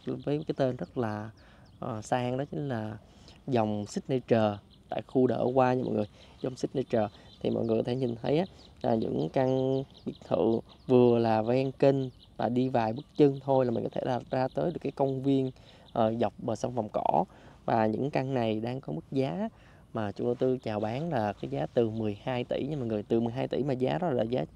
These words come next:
chưa chiết khấu nha mọi người. Nếu như, ờ, mọi người chọn những căn, ờm, chọn theo tiến độ là nhận nhà ngay á, thì mọi người còn được, ờ, chiết khấu thêm nữa nha mọi người. Được chiết khấu thêm rất là nhiều.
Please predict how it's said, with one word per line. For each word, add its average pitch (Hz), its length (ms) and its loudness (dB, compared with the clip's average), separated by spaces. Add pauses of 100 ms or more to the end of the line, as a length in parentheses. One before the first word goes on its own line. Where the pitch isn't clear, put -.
(140)
chưa 156 200 2 (160)
chiết 190 100 -6 (120)
khấu 175 280 0
nha 226 140 -2
mọi 113 120 -4
người. - 100 -8 (460)
Nếu 196 240 2
như, 185 300 4 (420)
ờ, 123 160 2
mọi 110 160 0
người 117 260 4 (100)
chọn - 360 0 (440)
những 123 320 -2 (100)
căn, 135 640 -2 (540)
ờm, 120 640 -2 (880)
chọn 104 220 2
theo 139 160 4
tiến 170 140 0
độ 110 240 6
là 113 120 4
nhận 110 260 -2
nhà 113 140 0
ngay 131 320 2
á, 160 100 0 (440)
thì 107 280 2
mọi 104 140 -2
người 110 160 2
còn 107 260 -2
được, 104 200 0
ờ, 107 180 2
chiết - 220 -8
khấu 160 280 2
thêm 147 260 2
nữa 131 60 0
nha 139 100 -2
mọi 127 100 -2
người. 110 100 -6 (420)
Được - 140 -8
chiết - 160 -6
khấu 160 140 -4
thêm 135 240 0
rất 156 120 -6
là 139 40 -4
nhiều. 113 280 0